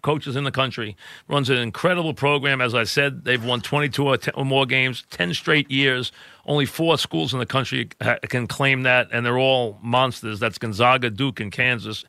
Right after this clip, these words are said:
And Wichita, which has become one of the model programs. You're like Gonzaga because you guys were a mid-major who became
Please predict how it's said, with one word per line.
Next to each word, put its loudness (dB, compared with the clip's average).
And 2
Wichita, 2
which -2
has 0
become -4
one 2
of 0
the 0
model 4
programs. -2
You're 0
like -2
Gonzaga 2
because -4
you 0
guys 2
were 0
a 0
mid-major -2
who 0
became 0